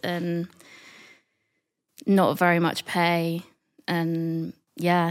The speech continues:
just wasn't, wasn't fun. Like, the course, the uni course was super fun. Like, absolutely loved it. Like, just had, like, kind of a family that we all worked together and,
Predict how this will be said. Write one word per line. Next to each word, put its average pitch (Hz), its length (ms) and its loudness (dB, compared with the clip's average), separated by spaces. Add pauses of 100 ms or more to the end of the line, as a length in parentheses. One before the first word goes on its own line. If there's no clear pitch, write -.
just - 340 -8
wasn't, 170 540 0 (260)
wasn't - 280 0
fun. 180 240 6
Like, 165 180 2
the 185 80 2
course, 202 460 4
the 180 80 -2
uni 196 240 0
course 165 240 -2
was 170 180 -4
super 185 400 -2
fun. 165 320 2
Like, 160 160 0
absolutely 170 400 -4
loved 160 180 -4
it. 156 300 0
Like, 139 300 -4 (340)
just - 300 -8 (260)
had, 165 300 -2 (100)
like, 160 140 -4
kind 170 180 -2
of 160 80 -2
a 160 80 -6
family 190 640 2
that 175 260 0 (140)
we 170 180 0
all 165 420 -2
worked 180 280 0
together 170 560 0
and, 165 240 0